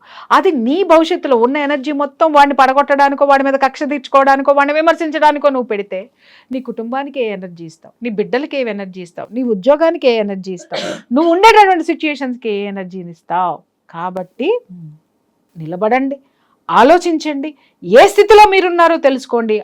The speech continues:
Speaker 1: అవతల వాళ్ళు మిమ్మల్ని నిజంగా టార్గెట్ చేస్తే వదిలేయండి.
Speaker 2: Hmm.
Speaker 1: ఎందుకంటే వీడు మిమ్మల్ని ఒక్కడే టార్గెట్ చేయడు, ఆమె మిమ్మల్ని ఒక్కతనే టార్గెట్ చేయడు, మిగిలిన బంధువులు అందరినీ కూడా టార్గెట్ చేస్తుంది. వీళ్ళందరూ కలిసి ఒక చోట ఏదో ఒక రోజు క-,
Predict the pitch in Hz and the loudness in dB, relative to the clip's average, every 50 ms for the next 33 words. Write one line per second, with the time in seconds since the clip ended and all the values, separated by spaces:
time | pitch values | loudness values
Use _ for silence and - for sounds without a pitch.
0 | - 202 214 214 214 233 233 233 233 233 240 233 226 220 214 214 214 208 202 190 | -4 -4 -4 -2 -2 -2 0 0 0 0 -2 -6 -8 -8 -8 -8 -8 -8 -10 -10
1 | 185 170 190 196 220 226 240 254 254 240 214 214 202 202 196 190 185 185 180 - | -10 -8 -8 -6 -2 -2 -2 -2 0 -2 -2 -2 -4 -8 -10 -10 -12 -14 -12 -10
2 | 190 185 180 190 196 208 233 262 294 302 302 311 302 294 277 240 202 - 185 175 | -10 -10 -8 -8 -6 -4 -4 -4 -4 -4 -6 -8 -8 -10 -10 -10 -10 -10 -12 -16
3 | 170 170 185 - 285 311 330 311 320 311 330 294 311 - 302 311 311 330 339 339 | -18 -14 -4 -2 -2 -2 0 0 0 0 0 -2 -2 -2 -2 -2 0 0 0 2
4 | 339 320 330 330 320 320 285 294 277 269 254 262 240 220 254 233 208 196 160 - | 0 0 2 0 0 2 4 4 4 4 2 -2 -2 0 -2 0 0 -2 0 4
5 | 254 320 349 359 339 339 330 339 339 349 349 339 320 370 339 - - 339 339 330 | 4 6 6 6 4 2 2 4 4 4 4 4 2 2 0 0 0 0 0 4
6 | 330 320 302 285 269 294 269 247 269 247 233 254 320 359 415 415 403 392 359 359 | 4 4 4 4 2 -2 0 2 2 4 4 6 6 8 8 8 8 8 6 6
7 | 359 359 359 370 349 330 320 359 359 294 339 320 320 320 302 - 262 240 226 214 | 8 8 8 8 8 8 6 6 6 6 6 6 6 6 6 4 4 4 4 2
8 | 202 180 185 165 147 - _ _ _ _ - - - - - 320 359 381 370 359 | -2 -2 -4 -4 -4 -4 _ _ _ _ -20 -20 -20 -8 -2 2 4 6 6 6
9 | 359 381 403 415 415 453 440 427 403 403 370 403 349 330 330 359 339 339 349 330 | 4 2 0 2 4 6 8 8 8 8 8 6 4 4 4 4 4 6 6 6
10 | 330 339 330 330 320 330 311 311 285 - 285 277 262 | 6 6 6 6 4 4 2 0 0 0 0 0 0